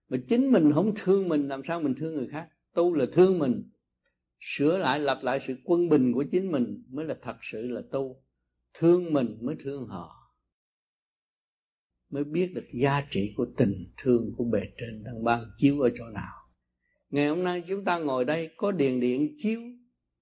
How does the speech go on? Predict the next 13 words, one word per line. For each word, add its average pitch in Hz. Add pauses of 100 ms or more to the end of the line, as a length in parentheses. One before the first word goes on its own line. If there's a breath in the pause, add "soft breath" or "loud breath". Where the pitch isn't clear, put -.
(200)
có 190
phương 170
tiện 143
đầy 120
đủ, 127
do 160
đâu? 175 (480)
Do 170
điển 170
năng 196
của 190
trời 139
đất 165